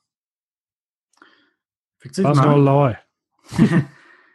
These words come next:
Speaker 1: Question trente-six, est-ce qu'il y a un sujet de podcast qui n'existe pas et que vous souhaiteriez voir apparaître ?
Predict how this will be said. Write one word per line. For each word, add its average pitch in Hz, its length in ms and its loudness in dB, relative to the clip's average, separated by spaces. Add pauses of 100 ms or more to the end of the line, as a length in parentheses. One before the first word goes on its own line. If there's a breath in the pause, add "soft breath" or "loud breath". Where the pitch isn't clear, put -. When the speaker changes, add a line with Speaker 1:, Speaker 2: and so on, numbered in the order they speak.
(140 soft breath)
Speaker 1:
Question 190 300 -4
trente-six, 196 680 -2
est-ce 139 220 -8
qu'il 143 180 -4
y 156 60 -2
a 165 60 -2
un 160 80 0
sujet 143 380 -4
de 170 60 -6
podcast 156 640 -6
qui 135 60 -6
n'existe 151 720 -2
pas 165 380 -6
et 139 120 -6
que 139 120 -6
vous 127 200 -6
souhaiteriez 147 640 -4
voir 135 260 -2
apparaître ? 160 760 -4